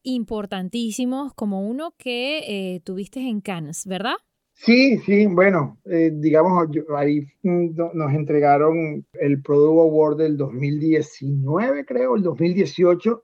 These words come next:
Speaker 2: a, a los mejores productores de América Latina, un premio que compartí con mi colega y jefe, el mexicano Fernando Barbosa. Este, bueno,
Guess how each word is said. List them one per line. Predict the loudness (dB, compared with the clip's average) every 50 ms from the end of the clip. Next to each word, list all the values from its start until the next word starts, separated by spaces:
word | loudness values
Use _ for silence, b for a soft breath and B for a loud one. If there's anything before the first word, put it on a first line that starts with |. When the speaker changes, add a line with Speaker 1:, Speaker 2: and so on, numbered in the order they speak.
| _ _ -16
Speaker 2:
a, | -14 -12 -10 -10 -10 -10 -10 -10 -12
a | -12 -14 -16 -16 -18 -16 -16
los | -14 -14 -12
mejores | -10 -8 -8 -6 -4 -2 -2 -2 -2 -2 -4
productores | -4 -4 -4 -4 -4 -6 -8 -6 -6 -4 -4 -4
de | -6
América | -6 -6 -6 -6 -4 -4
Latina, | -2 -4 -2 -2 0 0 0 0
un | 0 -2 -2
premio | 0 0 2 2 0
que | -2 -2 -2
compartí | -2 -2 -2 -2 -4 -4 -6 -8
con | -6 -6 -6 -4 -4 -6 -8 -10 _ _ b b b b b -6
mi | -2 -2 -2 0
colega | 0 -2 0 0 0 0 0 0 0 -2 -2 -4 -6
y | -6 -6
jefe, | -6 -6 -4 -4 -4 -4 -2 0 0 2 0 0 -4
el | -6 -6
mexicano | -6 -8 -8 -10 -12 -10 -8 -6 -6 -6 -6 -8
Fernando | -8 -10 -12 -10 -8 -8 -6 -6 -4 -4
Barbosa. | -4 -6 -4 -4 -4 -4 -4 -4 -8 -8 -8 _ b b b b b b b b b b _ -8
Este, | -8 -8 -8 -8 -8 -8 -6 -6 -6 -6 -8 -10 -12 -16 _ _ _ -8
bueno, | -6 -6 -4 -4 -6 -6 -8 -12